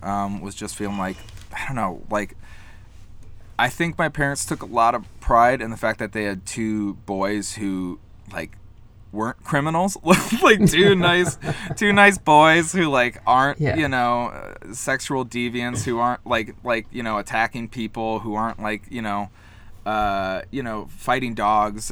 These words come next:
Speaker 1: I don't know. Like, I
Speaker 2: Yeah.
Speaker 1: think they were just very proud to have two nice gentlemen sort of people. And, like, uh, I mean, gentle-, I mean, the main thing is gentlemen, gentle kids, gentle boys.
Speaker 2: Yeah.
Speaker 1: Um, and so, like, I, <sighs> like, there's a little bit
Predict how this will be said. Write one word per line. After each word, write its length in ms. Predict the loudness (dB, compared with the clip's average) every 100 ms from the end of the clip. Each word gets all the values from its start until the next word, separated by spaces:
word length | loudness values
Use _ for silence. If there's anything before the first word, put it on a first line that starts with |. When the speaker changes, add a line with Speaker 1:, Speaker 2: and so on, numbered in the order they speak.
| -2
Speaker 1:
I 80 | 0
don't 100 | 2
know. 240 | 0 -2 -6 -8 -10
Like, 360 | 2 4 4 0 2
I 100 | 2
Speaker 2:
Yeah. 60 | 2
Speaker 1:
think 160 | 0
they 80 | 0
were 60 | 0
just 180 | -2 -4
very 200 | -4 -2
proud 280 | -2 -2 -2
to 40 |
have 240 | -6 -8 -8
two 420 | -6 -4 -4 -6 -10
nice 260 | -8 -8
gentlemen 560 | -8 -6 -6 -8 -10 -12
sort 220 | -12 -12 -10
of 200 | -12 -14 -18
people. 420 | -12 -10 -10 -14 -12
And, 180 | -8 -4
like, 340 | -4 -4 -6 -4
uh, 400 | 0 2 0 -2
I 140 | 0
mean, 160 | 0 -2
gentle-, 260 | -4 -6 -8
I 100 | -10
mean, 140 | -8 -6
the 60 |
main 160 | -6 -6
thing 160 | -6 -8
is 80 |
gentlemen, 440 | -4 -6 -6 -14 -10
gentle 220 | -6 -6
kids, 280 | -8 -14 -16 -20 -20 -6
gentle 200 | -2 0
boys. 220 | 0 2
Speaker 2:
Yeah. 200 | 2 0 -6 -4
Speaker 1:
Um, 460 | 0 4 2 0 -6 -10 -14 -16 -14 -6
and 160 | -4
so, 320 | 2 4 4 4
like, 380 | 2 2 -2 -16 -20 -20 -20 -20 -20 -20 2
I, 460 | 8 8 8 2 -2 -6 -6
<sighs> 220 | -8 0
like, 180 | 0 2
there's 180 | 0
a 60 | 0
little 220 | 0 0 2
bit 180 | 0